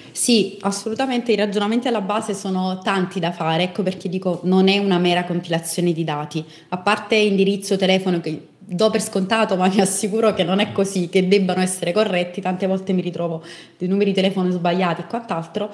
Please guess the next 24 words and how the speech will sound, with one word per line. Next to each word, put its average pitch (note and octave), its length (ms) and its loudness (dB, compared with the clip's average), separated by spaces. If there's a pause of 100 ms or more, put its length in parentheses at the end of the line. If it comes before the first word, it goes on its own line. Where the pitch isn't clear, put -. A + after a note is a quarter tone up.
(380)
I C#4 100 4
ragionamenti A3 500 0
che G3 80 2
vanno F#3+ 220 0
fatti G#3 340 -8
soprattutto G#3 560 -2
sono F#3+ 380 -2
a, F3+ 260 -2
ehm, F3+ 300 0
a F#3+ 80 2
livello G#3+ 400 4
di F#3+ 120 4
servizi F#3+ 800 0
e F#3+ 100 0
prodotti F#3 480 0
che F#3 100 -2
offriamo, D#3+ 560 -4 (380)
perché B3 320 2
mi A3 100 2
rendo C4+ 240 0
conto F#3+ 260 -2
che G3 340 -2
un'azienda A3 560 0
può, G#3+ 440 0